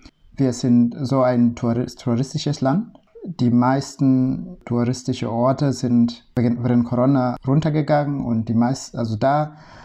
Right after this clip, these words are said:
haben junge Menschen, die da arbeiten, ähm, Jobs verloren. Und meine Hoffnung ist, dass man eine Regierung bekommt, die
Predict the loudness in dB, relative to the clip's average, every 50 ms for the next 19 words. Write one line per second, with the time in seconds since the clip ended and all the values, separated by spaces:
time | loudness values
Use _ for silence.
0 | -14 -4 -2 0 0 2 2 2 4 4 4 4 4 4 4 2 0 0 0 2
1 | 2 2 2 2 2 2 2 2 0 0 0 0 0 0 0 0 0 0 0 -4
2 | -4 -4 -4 -4 -4 -4 -4 -6 -6 -8 _ _ -12 -10 -4 -4 -4 -4 -4 -6
3 | -2 0 2 2 2 2 2 2 0 -2 -2 -4 -6 -6 -6 -4 -2 0 2 2
4 | 0 0 -2 0 0 0 0 0 -2 -4 -6 -4 -4 -4 0 0 0 2 2 0
5 | -2 -4 -10 -20 -20 _ _ -6 -2 0 2 4 4 4 2 2 2 2 2 2
6 | 2 2 0 -2 -2 -2 0 0 0 2 2 0 -2 -4 -4 -2 0 0 2 0
7 | 0 -2